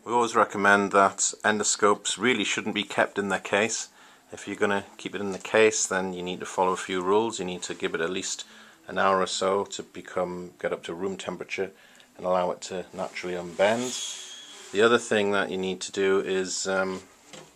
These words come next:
as I say, it's probably best to store it upright, and you can do that on the cart system, um,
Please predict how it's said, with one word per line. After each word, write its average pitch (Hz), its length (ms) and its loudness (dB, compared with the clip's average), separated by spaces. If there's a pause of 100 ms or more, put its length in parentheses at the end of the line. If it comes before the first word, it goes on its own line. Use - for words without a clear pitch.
(160)
as 98 100 -10
I 95 40 -6
say, 95 260 0
it's - 140 -8
probably 95 260 -2
best - 380 0
to 90 60 -8
store 95 320 0
it 90 120 -2
upright, 98 500 0 (640)
and 90 520 -8 (460)
you - 100 -10
can 90 180 -12
do 87 200 -6
that 87 300 -6
on 90 140 -6
the 90 80 -10
cart - 380 -2
system, - 480 -8 (1000)
um, 92 260 -10